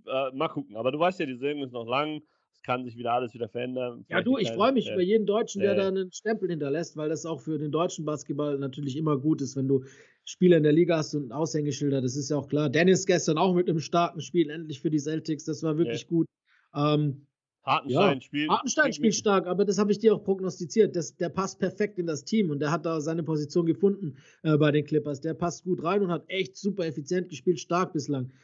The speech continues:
Speaker 2: Äh,
Speaker 1: Ja.
Speaker 2: Theis in, in Houston ist noch so ein bisschen ein Problemfall. Maxi hat bislang wenig Minuten bekommen, also für seine Verhältnisse.
Speaker 1: Wundert mich eigentlich ein bisschen, ne? Dass
Speaker 2: Bonga,
Speaker 1: er
Speaker 2: glaub ich, noch gar nicht gespielt, aber auch jetzt nicht überraschend. Ähm,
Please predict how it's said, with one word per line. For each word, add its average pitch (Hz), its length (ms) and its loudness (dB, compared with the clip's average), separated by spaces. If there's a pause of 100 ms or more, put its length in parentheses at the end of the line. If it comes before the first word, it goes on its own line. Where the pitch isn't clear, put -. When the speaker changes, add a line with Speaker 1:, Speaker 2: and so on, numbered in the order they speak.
(240)
Speaker 2:
Äh, 143 280 4
Speaker 1:
Ja. 135 40 -4
Speaker 2:
Theis 185 440 4
in, 180 260 -6
in 175 140 -4
Houston 202 300 2
ist 165 140 0
noch 180 120 -2
so 170 140 0
ein 170 80 -2
bisschen 175 240 -4
ein 165 140 -2
Problemfall. 160 720 0 (280)
Maxi 208 340 2
hat 175 140 4
bislang 180 380 0
wenig 185 260 6
Minuten 180 360 0
bekommen, 175 460 -4
also 147 280 -2
für 147 140 -2
seine 156 300 0
Verhältnisse. 156 720 -2
Speaker 1:
Wundert 160 340 0
mich 120 140 -6
eigentlich 107 220 -4
ein - 20 -12
bisschen, 104 280 -10
ne? 156 140 -6
Dass 127 140 -8
Speaker 2:
Bonga, 196 300 6
Speaker 1:
er 170 40 4
Speaker 2:
glaub 170 220 6
ich, 160 100 2
noch 131 200 -4
gar 165 220 2
nicht 196 200 4
gespielt, 196 520 4 (480)
aber 151 420 0
auch 156 160 0
jetzt 160 180 -2
nicht 170 180 0
überraschend. 151 600 -2
Ähm, 151 440 0